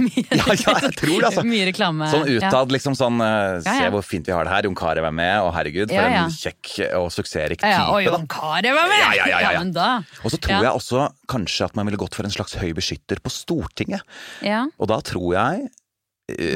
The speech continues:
Speaker 1: Hvem?
Speaker 2: for, ja, Bjørnar Moxnes, kanskje?
Speaker 1: Ja.
Speaker 2: Ja, han leder jo Rødt, som jeg føler, eh, og nå tråkker jeg sikkert på noen tær, men er litt sånn sekterisk <laughs> parti.
Speaker 1: Ja, ja, kanskje,
Speaker 2: Ja.
Speaker 1: kanskje.
Speaker 2: Eh, så ja, Bjørnar Moxnes på tinget der. Eh, og så tror jeg kanskje også de ville prøvd å få kloa i artisten Sigrid.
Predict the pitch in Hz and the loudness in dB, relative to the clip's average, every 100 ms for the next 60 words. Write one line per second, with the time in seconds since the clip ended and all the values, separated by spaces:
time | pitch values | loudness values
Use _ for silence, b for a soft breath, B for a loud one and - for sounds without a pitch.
0 | 165 - 95 76 76 71 71 69 67 76 | 0 0 2 2 2 2 2 0 0 -2
1 | 73 71 78 76 - - - 147 247 - | -2 -2 -4 -4 -6 -6 -4 -4 -4 -6
2 | - 175 175 294 - 190 - - 85 85 | -4 -2 0 -2 -2 0 2 2 2 2
3 | 90 - - 110 - 185 - 139 113 120 | 0 -2 -2 -2 0 -2 2 4 4 2
4 | 120 113 113 107 113 113 110 110 107 - | 2 2 4 2 4 4 4 4 0 -6
5 | - 110 98 90 95 98 98 110 113 110 | -6 -2 0 0 0 0 2 2 2 0
6 | - - - 82 78 - 85 98 - - | -4 -10 -6 -6 -6 -6 -6 -8 -6 -6
7 | - - - 127 - 180 - - 214 - | -4 -4 -4 -4 -2 0 0 0 -2 0
8 | 139 226 - 240 196 233 220 101 95 95 | 0 0 -2 -4 -4 -6 -2 2 2 0
9 | B B B B B - 95 92 90 82 | B B B B B -6 0 2 2 2
10 | 82 80 78 78 78 82 - 123 131 - | 2 0 -2 -2 -2 -4 -2 0 0 0
11 | 135 123 139 131 - 92 - - 78 73 | -2 0 0 -4 -6 -6 -6 -6 -4 0
12 | 98 110 - 107 104 120 131 127 120 107 | 0 0 0 0 0 -2 -2 -2 0 -2
13 | 104 104 101 98 - 87 87 - 85 78 | -2 -2 0 0 -2 -2 -4 -4 -2 -2
14 | 90 82 87 85 101 95 78 78 | -2 -2 -4 -6 -6 -6 -6 -8